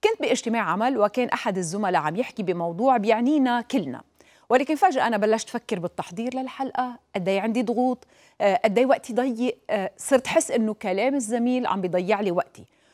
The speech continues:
وكنت فعلًا رح أترك الاجتماع، ولكن كملت على مضض. ولما رجعت لتحضير الموضوع، وعيت إنه يلي عملته كان تمامًا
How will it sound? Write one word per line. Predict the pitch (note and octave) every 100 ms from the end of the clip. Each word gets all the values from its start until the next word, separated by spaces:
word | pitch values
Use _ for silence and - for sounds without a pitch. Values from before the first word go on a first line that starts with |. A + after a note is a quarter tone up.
| _ -
وكنت | C4+ C#4
فعلًا | - D#4+ E4 D4+ D#4 D#4+ -
رح | G#3 -
أترك | A#3+ A#3+ A#3
الاجتماع، | A3+ A3+ - F#3 F3+ A3 - _ _ _ _
ولكن | G3+ A3 - A#3+ - _ _
كملت | B3 A3 A#3 C4+ A3
على | F3+ F#3+
مضض. | F3 D#3+ F3+ F3 _ _ _
ولما | G3 G3 G3
رجعت | F#3 C4 F#4 F#4+
لتحضير | C#4 - - A3 G#3+
الموضوع، | G3 F3+ E3+ E3 F3+ F#3 - _ _ _ _ _
وعيت | F3+ F#3+ C4+ C4 - _ _ _ _
إنه | G3+
يلي | F#3 A3+ A3
عملته | F3+ B3+ B3+ F3+ E3+ _ _ _ _ _ _ -
كان | A#3+ B3
تمامًا | A#3+ C4 D4 C#4+ C#4+